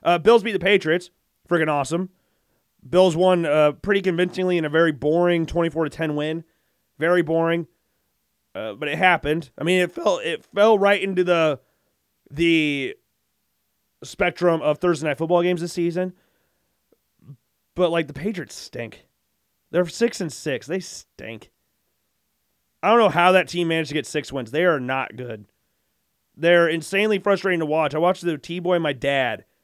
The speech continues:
on Thursday, and it's, it's just so frus-, like, I mean, that's what you get when you have Matt Patricia, Joe Judge-led offense. Like, James Cook,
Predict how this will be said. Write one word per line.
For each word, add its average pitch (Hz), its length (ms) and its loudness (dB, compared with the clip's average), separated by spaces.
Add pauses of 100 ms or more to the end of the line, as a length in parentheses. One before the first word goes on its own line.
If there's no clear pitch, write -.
(680)
on 139 160 -4
Thursday, 123 600 -6 (260)
and 135 380 -4
it's, - 340 -8
it's 151 220 -6
just 185 260 -8
so 170 360 0
frus-, 151 280 -4
like, 160 160 -2
I 185 200 2
mean, 240 160 0
that's 302 120 6
what 320 120 -2
you 277 60 -4
get 233 260 0
when 226 100 -2
you 214 60 4
have 190 100 0
Matt 202 180 2
Patricia, 175 320 -2
Joe 185 180 0
Judge-led 170 360 0
offense. 165 480 -4 (880)
Like, 175 160 -2
James 226 260 4
Cook, 226 380 2